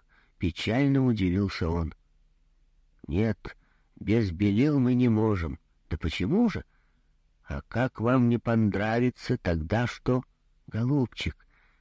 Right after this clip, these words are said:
да ведь она коричневая, а мне нужно красную, вот такую, как обои, поняли?" "Я все понял, я давно понял.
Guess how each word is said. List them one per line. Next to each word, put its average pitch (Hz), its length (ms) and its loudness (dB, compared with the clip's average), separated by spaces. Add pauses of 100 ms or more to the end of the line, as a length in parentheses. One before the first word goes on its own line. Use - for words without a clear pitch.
(440)
да 135 120 0
ведь 143 180 0
она 147 180 4
коричневая, 135 880 0 (320)
а 120 100 0
мне 143 200 4
нужно 170 360 -2 (300)
красную, 175 760 -2 (360)
вот 151 160 -6
такую, 202 340 0
как 196 200 -2
обои, 180 720 0
поняли?" 170 460 0 (360)
"Я 101 180 -2
все 123 380 -2
понял, 117 440 0
я 98 140 0
давно 113 380 2
понял. 117 540 0